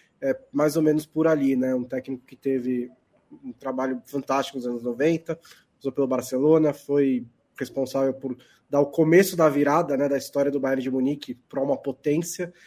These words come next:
é, chegou numa semifinal de Copa do Mundo com a Holanda e agora tá prestes a chegar em mais uma. Então,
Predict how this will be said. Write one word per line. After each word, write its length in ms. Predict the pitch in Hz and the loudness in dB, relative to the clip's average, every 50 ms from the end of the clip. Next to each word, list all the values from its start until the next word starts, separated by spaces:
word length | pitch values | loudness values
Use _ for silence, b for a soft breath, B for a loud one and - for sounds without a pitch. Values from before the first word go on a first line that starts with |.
| b b b b b | b b b b b
é, 140 | 131 131 | -4 -4
chegou 340 | 127 - 139 131 123 147 180 | -2 -2 -4 0 4 6 6
numa 160 | 190 190 175 | 6 6 6
semifinal 500 | 165 - 160 156 143 - 151 143 139 143 | 4 2 0 -2 -2 -2 -2 0 0 0
de 120 | 139 139 - | 0 -2 -2
Copa 200 | 139 131 - 139 | -6 -6 -4 -4
do 120 | 139 135 | -4 -2
Mundo 240 | 135 135 139 131 135 | -2 -2 -2 -2 -4
com 120 | - - | -4 -2
a 40 | 135 | -2
Holanda 420 | 131 131 131 131 139 151 165 165 165 | 0 0 0 0 0 0 0 0 0
e 40 | |
agora 300 | 165 165 143 151 151 151 | -2 -2 -2 -2 -2 -2
tá 140 | 147 - 156 | -2 -4 -6
prestes 380 | - - - 143 139 139 - 147 | -6 -4 -2 -2 -2 -4 -6 -12
a 20 | |
chegar 300 | - - 151 135 139 139 | -10 -8 -8 -4 -2 -2
em 40 | 139 | -2
mais 300 | 139 147 156 143 131 123 | -2 -2 -2 -4 -4 -4
uma. 240 | 131 135 139 127 113 | -4 -4 -4 -4 -6
Então, 320 | 110 - 131 135 147 147 | -6 -8 -6 -6 -6 -6